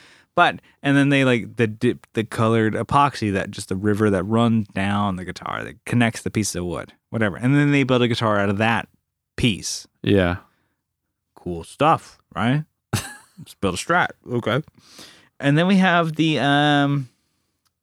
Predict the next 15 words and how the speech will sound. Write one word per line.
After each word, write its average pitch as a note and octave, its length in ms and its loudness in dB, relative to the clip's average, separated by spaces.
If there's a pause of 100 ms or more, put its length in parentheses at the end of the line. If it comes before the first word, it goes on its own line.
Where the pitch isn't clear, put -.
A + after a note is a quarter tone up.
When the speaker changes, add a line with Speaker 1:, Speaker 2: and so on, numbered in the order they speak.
(260)
Speaker 1:
you C3+ 80 -6
ever C3 80 0
seen C#3 220 0
that B2+ 200 2
old B2 260 0 (160)
Fender C3+ 640 0 (300)
guitar C3+ 500 0
that C3+ 120 -6
they C3 100 0
made B2+ 180 0
out C3 160 0
of B2+ 260 -2 (420)
cardboard? D3 500 2
Speaker 2:
The - 160 -2
old? E3 460 6